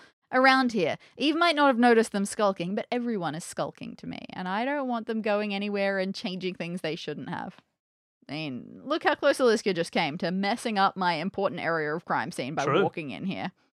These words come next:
Speaker 1: Even though she says she was coming after me.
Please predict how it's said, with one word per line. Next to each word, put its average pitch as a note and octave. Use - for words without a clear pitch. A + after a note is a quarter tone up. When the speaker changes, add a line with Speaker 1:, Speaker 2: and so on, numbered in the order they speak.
Speaker 1:
Even G#3
though F3
she -
says A3+
she F3
was -
coming D#3+
after C3+
me. E3